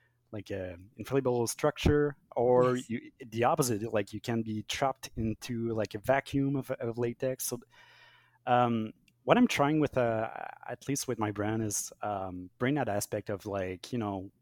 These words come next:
Speaker 1: we're, we're, h-, we're there, we're here to have fun. It's,
Speaker 2: Mm-hmm.
Speaker 1: i-, it's, uh, let's bring a smile to it, and, um, it's funny. It's, it's hilarious that adults are <laughs> wearing, uh, you know, superhero costumes. So,
Speaker 2: Hell
Speaker 1: like,
Speaker 2: yeah.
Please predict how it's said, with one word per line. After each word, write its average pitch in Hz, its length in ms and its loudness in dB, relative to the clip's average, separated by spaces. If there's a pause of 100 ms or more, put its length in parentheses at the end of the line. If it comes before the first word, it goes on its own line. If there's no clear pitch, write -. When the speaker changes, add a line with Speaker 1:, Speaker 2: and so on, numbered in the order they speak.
(300)
Speaker 1:
we're, 127 220 -2
we're, 156 120 2
h-, - 220 -12
we're 160 100 4
there, 190 380 2
we're 131 100 0
here 180 200 -2
to 131 120 -2
have 113 140 2
fun. 107 600 -2 (160)
It's, 127 200 2
Speaker 2:
Mm-hmm. 143 80 -10
Speaker 1:
i-, 123 240 0
it's, 131 260 0
uh, 101 280 0 (380)
let's 151 140 0
bring 165 200 2
a 117 40 2
smile 104 300 -2
to 110 200 -4
it, 107 400 -4
and, 95 360 -8 (500)
um, 90 580 -6
it's - 180 0
funny. 107 380 0
It's, - 200 -2 (300)
it's - 140 -2
hilarious 160 400 8
that - 160 2
adults 117 540 2
are 107 180 4 (220)
<laughs> - 220 0
wearing, 131 400 6
uh, 110 100 2 (420)
you 117 100 -4
know, 113 160 2
superhero 117 600 2
costumes. 110 680 -2
So, 120 100 0
Speaker 2:
Hell 165 140 2
Speaker 1:
like, 170 220 4
Speaker 2:
yeah. 147 160 -2